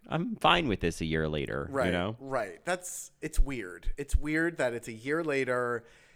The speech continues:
Speaker 2: Yeah. I mean, who knows? Maybe she goes through this whole transformation because of Luke Wilson and, you know, I don't know. They don't, <clears throat> do they,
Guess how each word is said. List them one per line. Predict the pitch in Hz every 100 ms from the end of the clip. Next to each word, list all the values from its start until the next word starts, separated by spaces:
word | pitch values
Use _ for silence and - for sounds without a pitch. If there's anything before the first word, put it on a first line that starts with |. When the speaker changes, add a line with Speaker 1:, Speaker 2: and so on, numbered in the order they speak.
| _
Speaker 2:
Yeah. | 131 117 95 90
I | 170
mean, | 196
who | 190 269
knows? | 196 135 139
Maybe | 147 170 202
she | - 147 139 131
goes | 131 120 -
through | 123
this | 104 104
whole | - 170 165
transformation | 170 160 147 - 135 120 - 120 117 113
because | 113 - 107 98 95
of | 87 82 - - - -
Luke | 151 160 135
Wilson | 135 127 - 120 113 117 117
and, | 101 90 87 - - - - -
you |
know, | 107
I | 104 143
don't | 131
know. | 95 90
They | 139
don't, | 180 135 - -
<clears throat> | 220 170 - 214 - 185 156 120 -
do | 156
they, | 208 277